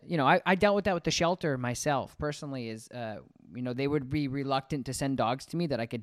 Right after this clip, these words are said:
one hundred percent save their life with, but they were like, "Oh, he, we can't send this dog to him. He's gonna use tools." I'm like, "Wait a minute.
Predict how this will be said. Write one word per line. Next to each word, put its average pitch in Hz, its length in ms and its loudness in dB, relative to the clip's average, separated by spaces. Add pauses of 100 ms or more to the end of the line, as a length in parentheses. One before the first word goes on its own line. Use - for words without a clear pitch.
(140)
one 127 220 -4
hundred 131 200 0
percent 127 320 -4
save 123 260 -2
their 120 160 4
life 107 300 -2
with, 208 300 2 (360)
but 131 100 2
they 143 80 2
were 139 80 6
like, 131 160 4
"Oh, 135 120 6
he, 135 360 -2
we 139 140 -4
can't 190 240 -2
send 175 180 -4
this 151 100 -4
dog 160 220 -4
to 214 80 0
him. 196 80 2
He's 170 140 2
gonna 180 140 -2
use 175 180 -2
tools." 160 460 -2
I'm 127 80 -6
like, 131 260 -4 (580)
"Wait 185 160 4
a 175 40 8
minute. 107 300 2